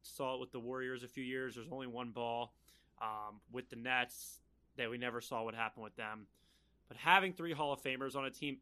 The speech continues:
isn't a bad thing to happen. It's going to be interesting to see what it looks like. And I think the fact that all we've heard about every step of the way with Russ was how good of a teammate he was, even though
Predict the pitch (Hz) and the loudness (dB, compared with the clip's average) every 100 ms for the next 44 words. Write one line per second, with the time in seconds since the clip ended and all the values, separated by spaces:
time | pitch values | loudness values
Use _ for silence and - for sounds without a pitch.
0 | - 135 131 120 107 120 123 127 120 110 | -4 -4 -2 -6 0 0 0 -4 -6 -2
1 | 120 127 160 170 - _ - - - - | -2 -2 -4 -6 -12 _ -20 -20 -20 -20
2 | - - - - - 143 - - 180 185 | -20 -20 -20 -16 -12 -12 -12 4 6 6
3 | 180 - 143 139 127 123 117 - 113 107 | 2 -2 -2 -2 -4 -6 -8 -10 -10 -10
4 | 104 117 110 101 95 - - - 78 - | -12 -14 -14 -16 -18 -16 -16 -14 -16 -18
5 | - - _ _ - 151 147 - 196 180 | -20 -20 _ _ -4 -2 -2 -2 -4 -4
6 | - 151 139 - 156 151 - 143 143 139 | -12 -10 -10 0 2 2 0 -6 -2 -2
7 | 139 - _ _ _ _ _ _ _ _ | -4 -10 _ _ _ _ _ _ _ _
8 | - 131 180 190 147 135 123 117 113 - | -6 -2 0 -2 0 0 2 0 0 -4
9 | 127 135 - 135 127 113 110 107 104 - | -2 -4 -2 -2 -2 -4 -2 -4 -6 -8
10 | 110 104 - 104 123 113 - 139 113 113 | -4 -4 -6 -6 -4 -4 -2 -2 -2 -4
11 | - 123 123 127 127 123 131 123 120 120 | -6 0 0 0 -2 0 0 0 -6 -4
12 | 117 | -4